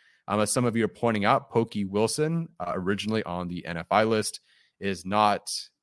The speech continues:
uh, or sorry, was, he passed his examination or whatever it was,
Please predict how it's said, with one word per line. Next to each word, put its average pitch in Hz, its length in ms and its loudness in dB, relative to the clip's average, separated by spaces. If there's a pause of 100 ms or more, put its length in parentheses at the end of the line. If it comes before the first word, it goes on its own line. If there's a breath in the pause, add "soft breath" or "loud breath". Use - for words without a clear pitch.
(120)
uh, 107 80 0
or 90 120 -2
sorry, 90 220 2
was, 87 400 -4 (100)
he 101 120 -12
passed 113 380 4
his 90 260 -6 (400)
examination 90 520 -4
or 92 60 -2
whatever 95 240 0
it 87 60 -4
was, 90 360 -4